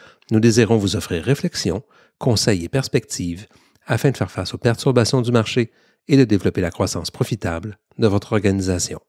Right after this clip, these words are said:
Nous rencontrons aujourd'hui Rita Baker de Baker Pivot et Accélération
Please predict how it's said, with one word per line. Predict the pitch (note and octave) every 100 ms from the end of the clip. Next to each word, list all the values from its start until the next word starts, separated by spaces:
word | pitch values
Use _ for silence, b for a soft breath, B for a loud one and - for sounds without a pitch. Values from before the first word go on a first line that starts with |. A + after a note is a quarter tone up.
| _ _ _ _ B B B B B C#3
Nous | B2+
rencontrons | E3 G#3+ G#3+ C#4
aujourd'hui | A#3 A#2 F#2+ G2 A2+
Rita | A#2 - D3
Baker | F#2+ - G2+
de | A2 -
Baker | B2 C#3+ D3 B2+ -
Pivot | - A#2 G#2+ -
et | A2
Accélération | A2+ - G#2 F2 F2 - G#2